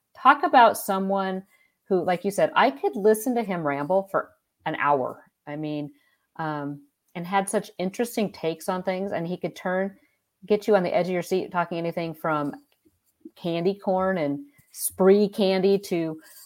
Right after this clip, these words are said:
um, the, you know, the merits of marriage and, uh, how to maneuver an engagement. Yeah, just a complete gem. And then just hearing the stories that have,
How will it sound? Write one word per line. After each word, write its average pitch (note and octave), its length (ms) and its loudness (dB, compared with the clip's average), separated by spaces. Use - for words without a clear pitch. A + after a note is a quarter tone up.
um, D3+ 420 -8
the, - 200 -8
you E3 80 -6
know, D#3 80 -2
the D#3+ 100 -4
merits E3+ 400 -2
of C#3 160 -8
marriage F3+ 720 6
and, D#3 340 -4
uh, D#3 200 0
how E3+ 180 4
to F3 440 -2
maneuver E3+ 640 0
an D#3+ 140 -6
engagement. E3+ 800 -4
Yeah, F3 240 2
just G#3+ 340 0
a F3+ 100 -2
complete F#3 540 -4
gem. D#3 320 -2
And E3 140 -2
then G#3+ 100 0
just C4+ 160 -4
hearing G#3 320 0
the F3 60 -4
stories F3+ 480 -2
that D#3+ 100 -4
have, D#3 140 -8